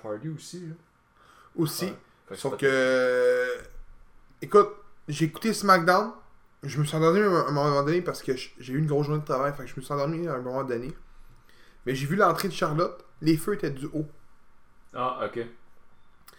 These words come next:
Speaker 2: Puis me semble qu'à Raw, il y en a eu un aussi qui était du haut. Fait que est-ce qu'ils font juste ça du haut ? Si c'est le cas, je m'en calisse. Il y a des pyrotechniques, puis on en voulait depuis longtemps,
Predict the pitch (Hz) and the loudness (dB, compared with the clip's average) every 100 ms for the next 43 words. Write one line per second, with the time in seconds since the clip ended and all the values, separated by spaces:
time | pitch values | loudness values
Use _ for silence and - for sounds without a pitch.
0 | - - _ - 160 175 202 202 233 233 | -20 -20 _ -8 0 6 6 6 4 4
1 | 240 - 175 147 139 151 - - - - | 2 2 6 6 8 6 6 -4 -20 -20
2 | - _ _ - - 147 151 160 165 180 | -20 _ _ -20 -20 -4 4 6 8 8
3 | 202 156 202 220 - - - 160 151 143 | 6 2 -6 -10 -14 -18 -10 -6 -4 -4
4 | 147 151 151 - - _ _ - 143 - | -4 -4 -6 -10 -20 _ _ -20 -16 -4
5 | 151 - 208 - 202 165 170 202 160 180 | -4 -2 -6 -2 0 0 0 0 2 2
6 | 202 - - _ _ - - 254 240 233 | 2 -2 -14 _ _ -14 -8 -4 0 2
7 | 165 147 220 214 147 147 170 147 139 214 | 0 4 6 6 0 0 2 2 0 2
8 | 202 139 151 208 - - - - - - | 4 4 2 -4 -8 -16 -20 -20 -20 -12
9 | 135 139 147 202 208 208 165 - 165 180 | -6 0 0 6 6 6 4 0 -2 -2
10 | - 147 143 147 147 147 156 147 - 131 | -6 -4 2 0 2 0 2 0 -2 0
11 | 143 160 160 170 | 0 2 0 -2